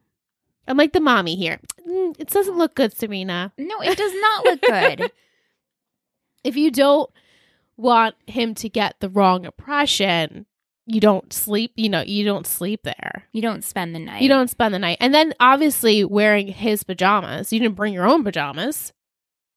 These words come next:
Speaker 2: Correct.
Speaker 1: <laughs> You know?
Speaker 2: Correct.
Speaker 1: Whatever. I'm being very mommy
Speaker 2: No, I think you're
Speaker 1: protective in
Speaker 2: being all
Speaker 1: this.
Speaker 2: of us.
Speaker 1: Okay, I hope so. I
Speaker 2: Yeah.
Speaker 1: don't want you all to think I'm, like, this prude girl that doesn't say, like, you can't hook up with
Speaker 2: Well,
Speaker 1: people.
Speaker 2: this little
Speaker 1: <laughs>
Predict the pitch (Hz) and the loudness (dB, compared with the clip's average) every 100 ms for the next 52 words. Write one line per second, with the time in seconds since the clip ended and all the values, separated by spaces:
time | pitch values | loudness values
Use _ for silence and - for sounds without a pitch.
0 | _ 233 196 - 233 208 135 - - - | _ -12 -12 -8 0 0 0 -4 -10 -6
1 | - 277 262 269 466 508 494 - 233 214 | 0 0 2 2 2 0 -4 -10 -6 0
2 | 277 277 233 220 208 202 - 202 202 214 | 2 4 2 0 0 0 -4 -6 -6 -4
3 | 202 196 190 185 185 180 190 _ _ _ | -4 -4 -4 -2 -2 -4 -8 _ _ _
4 | _ _ _ _ _ 208 190 170 208 196 | _ _ _ _ _ -4 0 0 0 0
5 | 226 254 240 240 254 247 233 226 214 208 | 0 0 0 2 2 2 0 2 0 0
6 | 240 185 247 214 143 110 143 - 190 160 | 2 2 2 0 -2 -4 -6 -6 -8 -8
7 | - - 220 202 - - 123 151 202 233 | -10 -6 -2 -2 -4 -6 -6 -4 0 2
8 | 262 254 269 262 254 233 233 208 196 190 | 2 2 4 4 4 2 -2 -4 -4 -4
9 | 202 208 - 226 214 202 190 185 180 185 | -4 -6 -8 -8 -6 -2 0 0 -4 -8
10 | - 185 165 196 180 - 180 - 175 165 | -8 -8 -8 -8 -10 -12 -16 -10 -10 -8
11 | 190 233 226 185 190 190 156 - 202 226 | -4 -2 -2 -2 -2 0 -2 -4 -4 -4
12 | - 202 180 165 370 349 - - | -4 -4 -4 0 0 0 -2 0